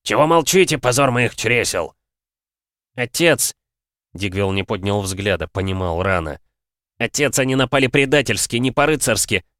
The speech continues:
не вызвав никого на поединок, не сказав ни слова, просто напали и всё тут». «Ха! Просто напали!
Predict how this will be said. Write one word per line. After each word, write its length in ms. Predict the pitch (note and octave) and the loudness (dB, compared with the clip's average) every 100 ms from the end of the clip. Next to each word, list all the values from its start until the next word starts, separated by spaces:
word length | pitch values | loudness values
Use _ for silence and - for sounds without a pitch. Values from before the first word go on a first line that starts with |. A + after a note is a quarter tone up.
| - | -12
не 140 | G#2+ A#2 | -4 -2
вызвав 360 | C3+ C3+ C#3+ | 0 0 0
никого 320 | C3+ C3+ C#3+ | -2 0 0
на 120 | D3 C#3 | 0 0
поединок, 520 | C#3+ C3+ C#3 B2 A2 | -2 0 0 2 0
не 140 | A#2+ | 0
сказав 400 | A2+ B2+ A2+ C3+ | -2 0 0 0
ни 100 | C#3 | 0
слова, 380 | C3+ C#3 B2 A#2+ | -2 0 2 2
просто 320 | C#3 C3 D3+ | 2 2 2
напали 320 | C#3+ C#3+ D#3+ | 2 2 2
и 80 | D3+ | 2
всё 240 | - - D#3+ | 0 2 2
тут». 220 | A2+ - _ _ _ _ _ _ _ | 2 -4 _ _ _ _ _ _ _
«Ха! 420 | - - A#2+ - - _ _ _ | -4 0 0 -2 -8 _ _ _
Просто 420 | - B2 - - | 0 2 2 2
напали! 500 | B2+ B2 C3 G2+ D2 | 2 4 2 2 -2